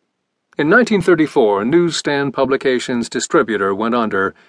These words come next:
costing Goodman and Silberkleit several thousand dollars in lost payments. Newsstand was unable to meet payments to its printer. Its assets were seized.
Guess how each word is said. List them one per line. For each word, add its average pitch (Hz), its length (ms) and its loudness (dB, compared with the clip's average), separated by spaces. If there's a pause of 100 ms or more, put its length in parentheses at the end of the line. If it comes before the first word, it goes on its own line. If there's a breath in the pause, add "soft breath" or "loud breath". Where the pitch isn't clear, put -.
(200 soft breath)
costing 117 460 -4
Goodman 120 340 -2
and 120 140 -2
Silberkleit 123 720 0
several 127 460 0
thousand 120 500 -2
dollars 120 480 0
in 117 180 -2
lost 117 400 0
payments. 120 600 -6 (580 soft breath)
Newsstand 120 600 -2
was 127 240 2
unable 135 360 0
to 139 80 2
meet 131 220 -2
payments 143 420 -2
to 143 180 2
its 135 100 -4
printer. 107 500 -2 (260 loud breath)
Its - 160 -4
assets 147 640 0
were 113 160 -2
seized. 90 680 -4